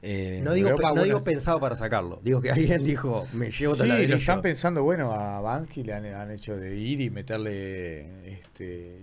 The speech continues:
Speaker 1: y a otros grafiteros también, le meten como un, como un vinílico, no sé qué mierda, y, perdón,
Speaker 2: Claro,
Speaker 1: y,
Speaker 2: ahí
Speaker 1: y,
Speaker 2: va.
Speaker 1: pará, le arrancan
Speaker 2: Ahí va.
Speaker 1: todo, o le,
Speaker 2: Ahí
Speaker 1: o
Speaker 2: va.
Speaker 1: si es en madera, le pican, ¿sabes? Se lo saca y se lo
Speaker 2: Sí,
Speaker 1: llevan.
Speaker 2: que ahora que yo mismo te pregunto eso, creo que en un momento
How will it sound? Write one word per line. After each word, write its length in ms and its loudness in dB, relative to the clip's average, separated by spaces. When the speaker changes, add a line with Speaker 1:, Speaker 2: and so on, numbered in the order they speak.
Speaker 1:
y 60 -16
a 80 -14
otros 220 -10
grafiteros 440 -10
también, 380 -6
le 80 -8
meten 260 -10
como 160 -14
un, 360 -16
como 240 -10
un 80 -10
vinílico, 720 -4
no 80 -12
sé 100 -14
qué 100 -10
mierda, 540 -6
y, 460 -10
perdón, 180 -12
Speaker 2:
Claro, 480 2
Speaker 1:
y, 120 -4
Speaker 2:
ahí 260 2
Speaker 1:
y, 20 4
Speaker 2:
va. 260 2
Speaker 1:
pará, 320 2
le 100 -4
arrancan 280 -4
Speaker 2:
Ahí 80 0
va. 60 -2
Speaker 1:
todo, 380 2
o 100 -2
le, 120 -2
Speaker 2:
Ahí 140 -2
Speaker 1:
o 40 0
Speaker 2:
va. 60 0
Speaker 1:
si 140 -2
es 140 0
en 80 -2
madera, 360 2
le 120 -2
pican, 580 -6
¿sabes? 340 -6
Se 60 -10
lo 100 -8
saca 280 -2
y 20 -6
se 60 -8
lo 80 -10
Speaker 2:
Sí, 100 -6
Speaker 1:
llevan. 180 -2
Speaker 2:
que 100 -4
ahora 180 -2
que 80 -4
yo 200 -6
mismo 220 -4
te 80 -2
pregunto 320 -4
eso, 160 -8
creo 140 -8
que 80 -6
en 40 -2
un 140 -2
momento 580 -6